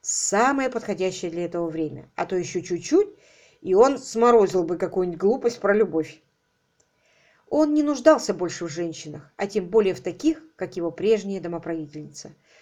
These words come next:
которая думала о замужестве и питала склонность к трагедиям. Все три её мужа умерли насильственной смертью.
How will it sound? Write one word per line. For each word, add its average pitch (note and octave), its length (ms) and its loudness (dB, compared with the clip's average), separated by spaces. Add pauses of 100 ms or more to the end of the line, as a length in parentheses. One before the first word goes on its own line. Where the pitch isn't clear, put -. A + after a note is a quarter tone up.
(140)
которая D4 420 4
думала C#4 340 0
о A#3 60 4
замужестве A#3+ 600 0
и G#3 160 -14
питала F#3+ 380 -4
склонность G3 540 -8
к - 80 -20
трагедиям. D3 640 -10 (460)
Все - 200 -4
три A#3+ 180 -2
её G3+ 220 2
мужа A3 320 -2
умерли F3+ 580 -6
насильственной E3+ 720 -10
смертью. C#3 520 -14